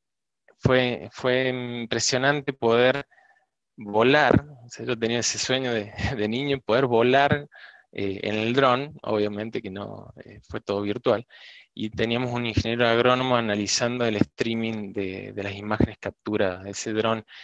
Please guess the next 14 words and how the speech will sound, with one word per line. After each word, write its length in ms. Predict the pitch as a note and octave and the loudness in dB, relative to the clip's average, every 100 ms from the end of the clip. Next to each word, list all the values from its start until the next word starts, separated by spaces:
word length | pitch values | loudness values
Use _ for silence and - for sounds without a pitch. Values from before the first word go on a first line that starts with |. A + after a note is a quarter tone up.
| - _ | -20 _
genera, 680 | - G#2+ G#2+ A2+ A2 G#2+ - - - - _ | -10 -4 0 2 4 2 -2 -18 -20 -20 _
eh, 400 | - G2+ G2 F#2+ F#2+ F#2 F#2 F#2+ G#2 _ _ - F2 | -8 -4 -2 -2 -6 -12 -16 -20 -20 _ _ -20 -2
dos 220 | A2+ G#2+ | -2 0
gigas 380 | B2+ C3+ G#2+ G2+ | 2 2 2 0
en 80 | G#2 | -4
un 100 | G#2 | -4
vuelito 500 | G2+ G#2+ - G2 F#2+ | -4 -2 -4 -4 -4
de, 340 | F#2 F#2 F#2+ | -8 -10 -14
de 120 | F#2 | -16
treinta 300 | - G#2+ G#2+ | -8 -6 -2
minutos. 500 | A#2+ C3+ G#2+ A#2 - - | -2 -2 -4 -8 -10 -14
Ahí 120 | - | -12
está, 260 | G2 - G2 | -10 -8 -10
perfecto, 520 | F#2+ G2+ - G2+ _ | -8 -12 -10 -10 _